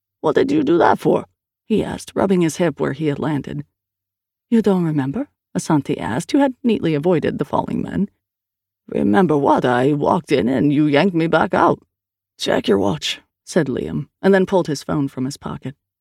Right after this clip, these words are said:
"I'll bet it's a few minutes behind ours." So that they may stay on top of Grace's anal retentive timetable, everyone on the team had perfectly synchronized clocks and watches.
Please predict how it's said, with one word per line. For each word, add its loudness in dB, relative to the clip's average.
"I'll 4
bet 4
it's 2
a -2
few -6
minutes -2
behind -4
ours." -10
So 2
that 4
they 0
may 2
stay -2
on 2
top -6
of -8
Grace's -2
anal 2
retentive -4
timetable, 0
everyone 4
on 4
the -2
team -2
had -4
perfectly -2
synchronized -2
clocks -4
and -2
watches. -4